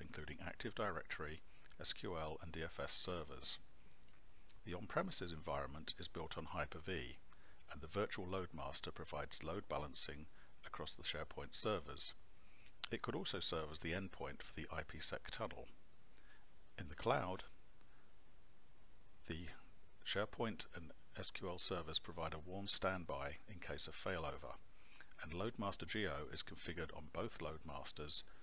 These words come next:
for global server load balancing. In this example, the on-premises virtual machines in Hyper-V include the Gateway on-prem G W one,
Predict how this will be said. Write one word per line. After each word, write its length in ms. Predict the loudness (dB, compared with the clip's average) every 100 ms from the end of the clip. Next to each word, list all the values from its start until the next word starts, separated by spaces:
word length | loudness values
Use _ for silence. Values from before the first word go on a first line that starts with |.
| -6 -6
for 120 | -2
global 360 | 0 0 0 0
server 340 | 2 2 0
load 220 | 0 -2 0
balancing. 580 | -2 -2 -2 -2 -2 -6 -6 -6 -6 -6 -6 -6 -6 -6 -6 -6 -6 -6 -6 -6 -6 -6 -6 -6 -6 -6 -8 _ -20 -20 -18 -16 -14 -10 -8 -6 -6 -4 -4 -4 -4 -2
In 80 | 0
this 160 | 2
example, 600 | 2 4 4 4 2 0 0
the 120 | 2
on-premises 600 | 2 4 2 2 2 0 0
virtual 280 | 0 0 2
machines 400 | 4 4 4 0
in 80 | -2
Hyper-V 680 | -2 0 -2 0 0 -2 -4 -4 -6 -6 -4
include 460 | -4 0 0 0 -2
the 80 | -2
Gateway 560 | 4 2 4 0 0 0
on-prem 520 | 0 0 2 2 2 -2
G 120 | -2
W 320 | -2 -2 -4 0
one, 360 | 2 2 -2